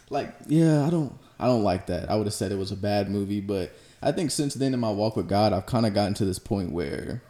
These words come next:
with people who don't believe, them getting to a point where they be-,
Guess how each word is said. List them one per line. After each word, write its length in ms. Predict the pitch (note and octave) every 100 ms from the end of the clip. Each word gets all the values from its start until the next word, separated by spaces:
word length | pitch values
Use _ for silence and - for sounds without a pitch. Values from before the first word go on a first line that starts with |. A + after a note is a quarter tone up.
| - _ - _ _ - _ - - - G#2+
with 400 | A#2+ D#3 - -
people 320 | D#3 C#3 C3+
who 120 | A2+
don't 300 | G#2 G#2+ A2
believe, 680 | F#2+ F2+ G2 A2+ C#3 D#3+ - - _ _ _ _ _ _ _ _ _ _ _ _ _ - _ _ - A2
them 540 | G#2+ C3 D#3+ F3 C3+
getting 240 | A#2+ C3+
to 140 | B2+ A#2+
a 60 |
point 320 | G#2 - A#2 G2+
where 100 | G#2+
they 120 | G#2
be-, 140 | G#2